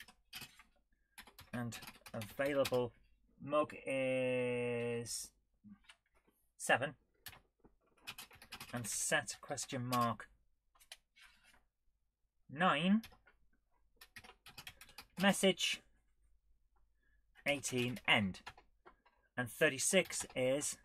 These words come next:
if verb sixteen and noun eighteen and available seven, wasn't it? I'm trying to get this as quick as we can. And set question mark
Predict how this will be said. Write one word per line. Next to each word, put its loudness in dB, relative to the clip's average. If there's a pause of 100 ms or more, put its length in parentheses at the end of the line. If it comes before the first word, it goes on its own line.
(520)
if -2 (1200)
verb 4
sixteen -2
and -2 (120)
noun 0 (160)
eighteen -4
and 0
available -2 (340)
seven, 4
wasn't 4
it? 0
I'm -2
trying 2
to -4
get -4
this -12 (1300)
as -16
quick 2
as -8
we -4
can. -2 (640)
And -2 (1000)
set 2 (880)
question -2
mark 0